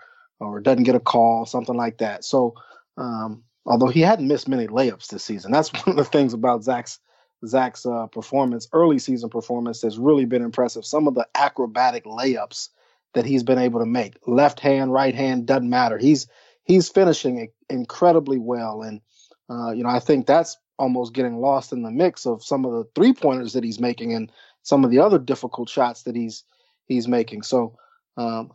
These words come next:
I, I do like what he's done this year. He's, you know, I'm not gonna sit here and, and, and, and criticize him too harshly because, um, you know, I, I think he's giving good effort defensively, and he's making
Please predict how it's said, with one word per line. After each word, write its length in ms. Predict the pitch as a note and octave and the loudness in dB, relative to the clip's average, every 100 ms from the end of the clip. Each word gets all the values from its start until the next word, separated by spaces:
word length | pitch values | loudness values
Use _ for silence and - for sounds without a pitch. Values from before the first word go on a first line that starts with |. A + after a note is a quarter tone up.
| - | 0
I, 220 | F3+ F3 | 2 4
I 40 | |
do 200 | F3 G#3 | 6 6
like 260 | F3 D#3 - | 6 4 -2
what 100 | C#3 | -8
he's 140 | C3 | -8
done 220 | A#2+ C3 B2+ | -6 -6 -6
this 240 | B2+ - | -10 -8
year. 200 | C3 B2 | -6 -6
He's, 300 | A#2+ A#2+ - - | -6 -8 -10 -12
you 120 | B2 | -8
know, 60 | B2 | -4
I'm 120 | C#3 | 0
not 160 | C#3+ B2+ | 2 0
gonna 160 | B2+ | -2
sit 180 | - B2+ | -2 0
here 220 | B2 B2 | 0 0
and, 180 | A#2 A#2 - | -4 -8 -10
and, 140 | A#2+ | -12
and, 200 | - A#2+ - | -8 -10 -10
and 220 | A#2 - | -18 -8
criticize 560 | - C#3+ B2+ C#3 C3 B2 | 0 0 2 2 2 -2
him 160 | B2 - | -6 -4
too 160 | C#3 | 0
harshly 320 | C3 C3 - | 2 0 0
because, 480 | B2 B2 B2+ B2 A2+ _ _ _ _ - | -4 -2 -2 -4 -6 _ _ _ _ -14
um, 520 | B2+ A#2 A2+ G#2+ - _ - | -10 -8 -8 -12 -14 _ -6
you 80 | A#2+ | -2
know, 80 | |
I, 260 | A2+ - C#3 - | 0 0 -2 -2
I 40 | |
think 240 | - D#3+ D3 | 0 2 4
he's 160 | C#3 | 4
giving 320 | B2 C#3 D#3+ F3 | 4 4 4 6
good 160 | F3 | 6
effort 300 | E3+ E3 E3 | 6 2 -4
defensively, 680 | D#3 D3+ C#3 - B2+ C3 C3 | -8 -10 -10 -10 -8 -6 -6
and 140 | C3+ C3 | -8 -4
he's 160 | C3+ B2+ | -4 -2
making 380 | C#3 B2+ A#2 | -4 -4 -12